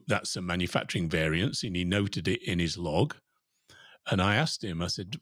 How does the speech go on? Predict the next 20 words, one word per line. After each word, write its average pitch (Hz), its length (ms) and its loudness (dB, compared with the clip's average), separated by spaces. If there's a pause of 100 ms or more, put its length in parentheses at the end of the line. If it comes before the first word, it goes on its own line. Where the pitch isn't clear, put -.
(140)
"Do 139 120 4
you 123 60 6
know 135 120 8
why 117 200 6
that 127 140 0
happens?" 123 640 0 (960)
He - 60 -6
said, 127 180 -4
"Well, 131 120 4
are 113 40 6
you 113 140 6
wearing 113 300 6
a 107 80 8
watch?" - 600 4 (1300)
I - 40 -10
said, 104 160 -4
"I 104 100 0
am." 110 240 2
He 87 60 2
said, 90 260 -4